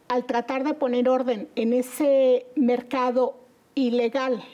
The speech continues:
que se creó a partir de, de la Comisión Federal de Electricidad, ese mercado paralelo, pues surgen los amparos de las empresas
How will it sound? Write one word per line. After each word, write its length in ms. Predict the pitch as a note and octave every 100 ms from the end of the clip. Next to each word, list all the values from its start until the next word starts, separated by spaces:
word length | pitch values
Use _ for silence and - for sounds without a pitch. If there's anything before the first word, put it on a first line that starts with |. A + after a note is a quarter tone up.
| - _ _ _ _ -
que 140 | C4+
se 260 | B3+ C4+ B3+
creó 500 | C4+ A#3+ A#3+ B3 A#3 - _ -
a 180 | A#3+ -
partir 440 | A#3+ A#3+ C4+ C4
de, 200 | C4+ C4+ C4+
de 360 | A#3 A3 G#3+
la 140 | A3 G#3+
Comisión 380 | B3+ A3+ C4 B3
Federal 420 | C#4 B3+ A#3+ A#3+
de 80 | B3
Electricidad, 680 | A#3+ - A3+ - A3+ A3+
ese 220 | B3 B3+
mercado 520 | C4 A#3 - A3+ B3+ B3+
paralelo, 580 | B3 G#3+ G3+ G#3 C4 - _ _ _ _ _ _ _ _ _ _ _ -
pues 220 | C4+ C4
surgen 560 | - D4 C#4+ D#4+ E4 E4+ - - _ _ _ _
los 480 | - C#4 C4 B3 B3
amparos 680 | A#3+ A3+ - D4 D#4+ F4 D#4+
de 120 | C#4
las 260 | A#3+ A3 B3+
empresas 800 | A3 G#3+ C4+ D4 C#4+ - D#4+